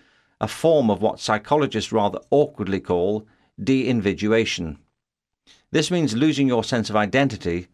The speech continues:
through becoming part of a group. Extreme forms of de-individuation lead to mob behaviour. If you've ever been to a European soccer match, you know how this can apply to the sports world.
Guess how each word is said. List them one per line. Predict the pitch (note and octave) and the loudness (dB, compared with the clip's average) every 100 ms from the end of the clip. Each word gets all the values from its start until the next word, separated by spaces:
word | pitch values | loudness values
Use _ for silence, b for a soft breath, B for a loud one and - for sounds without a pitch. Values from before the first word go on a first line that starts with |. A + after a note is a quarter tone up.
| _ | _
through | - A#2+ | -4 -2
becoming | C3+ A2+ G#2 A2 | -2 0 0 -2
part | - G2+ F2 | -2 -2 -2
of | F#2 | -6
a | |
group. | F#2+ A2+ G#2 - _ _ _ _ _ _ _ _ | -4 -2 -2 -6 _ _ _ _ _ _ _ _
Extreme | G#2+ - - F#3+ C#3+ | -8 -4 -2 -2 -2
forms | - E3+ D#3 G#2 | 0 0 2 -2
of | F2+ | -2
de-individuation | A#2+ A2+ G#2+ F#2 G2+ F#2 F2 D#2+ - G#2+ G#2+ - | -2 0 0 0 -2 0 -2 -2 -4 -4 -4 -4
lead | G#2+ A2 | -4 -2
to | B2+ | -2
mob | G#2 F2+ | 0 0
behaviour. | - F#2 B2 F2+ D#2 C#2+ _ _ _ _ _ _ _ _ - | -2 -2 -2 -2 -6 -8 _ _ _ _ _ _ _ _ -6
If | A#2+ | -2
you've | D3 | 0
ever | D#3+ F#3 | 0 0
been | F3 C#3 | 0 0
to | C3 | 0
a | |
European | B2+ B2+ - A#2+ A2 | 0 0 0 -2 -2
soccer | - D#3+ A#2+ | -2 -2 -2
match, | F2 E2+ - - - | -4 -4 -6 -16 -6
you | A2 | -2
know | B2 C3 D3 | 0 2 2
how | B2 A#2 | 0 -2
this | G#2 - | -2 -2
can | G#2+ | -4
apply | G2 - F#2 | -4 -4 -4
to | - | -4
the | G2 | -8
sports | - A2+ E2+ - | -2 -2 -2 -4
world. | D#2+ C#2+ | -6 -6